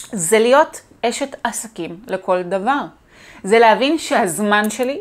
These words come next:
והאנרגיה שלי שווים כסף. ואני לא הולכת לבזבז אותם על דברים שהם לא חשובים לי, שהם לא תורמים לי, שהם לא מרימים לי. לא, לא, לא, בנות, לא. זה להגיד לעצמך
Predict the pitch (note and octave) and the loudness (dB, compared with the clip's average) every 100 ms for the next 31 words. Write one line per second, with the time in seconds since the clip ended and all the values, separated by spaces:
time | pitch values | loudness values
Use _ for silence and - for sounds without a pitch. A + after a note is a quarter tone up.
0 | G#3+ G3+ G#3+ G#3 F#3 E3 F3 F3 G3+ G3+ | -4 2 2 2 0 -2 -4 -6 -6 -6
1 | - G3 D#3 D#3 - _ _ - C#4+ - | -6 -8 -8 -10 -16 _ _ 0 0 0
2 | D#3 - - - G3 G#3+ G#3+ B3 D4 D4 | -4 -10 -20 -2 2 4 6 6 4 0
3 | C#4+ A#3 G#3+ G3 C4+ D4+ C#4+ F3 G3 G#3 | 0 2 2 2 0 0 0 -2 0 -6
4 | F3 E3 G3 D4+ C#4+ D4+ _ - C#4+ C4+ | -6 -4 -2 -2 -4 -10 _ -8 -4 -4
5 | C#4 C#4 - A#3+ D4 D#4+ A3+ - - - | -6 -8 -8 -6 -4 -4 -6 -12 -20 -8
6 | - A#3+ A#3+ A#3 A#3+ G#3+ B3+ D#4+ C4+ C4 | 2 2 2 2 2 2 0 0 -2 -4
7 | - - - A3 G#3 G#3+ G#3+ G#3 G#3 D#4+ | -16 -10 0 2 4 2 4 4 2 0
8 | C4 C4 C4 _ _ F3+ F#3 A3 D#4 F4 | 0 -2 -4 _ _ 0 4 6 4 4
9 | D4 B3+ A#3+ B3 - - _ - D4 D4 | 2 0 0 -2 -6 -20 _ -6 -6 -6
10 | _ _ - G#3+ A3 A3+ G3 D4+ C5 B4+ | _ _ -2 4 6 6 4 2 4 4
11 | - A#3+ F3+ F3 - | 2 2 2 0 -10